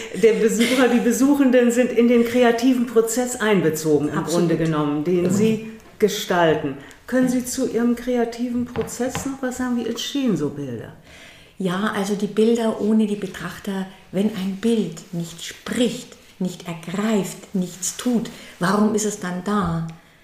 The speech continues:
Speaker 2: Damit jemand sagen kann, „Oh, ich habe was Teures über meiner Couch hängen“, das, das kann es nicht sein, sondern meine Bilder müssen ihre Botschaft an den Menschen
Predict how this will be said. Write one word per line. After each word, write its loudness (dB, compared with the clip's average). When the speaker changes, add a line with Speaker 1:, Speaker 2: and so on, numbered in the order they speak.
Speaker 2:
Damit -4
jemand -6
sagen -8
kann, -8
„Oh, -2
ich -8
habe -12
was -10
Teures -6
über -6
meiner -8
Couch -12
hängen“, -4
das, -6
das -4
kann 2
es 0
nicht -4
sein, -6
sondern -6
meine -2
Bilder -2
müssen 0
ihre 2
Botschaft -4
an -8
den 2
Menschen -4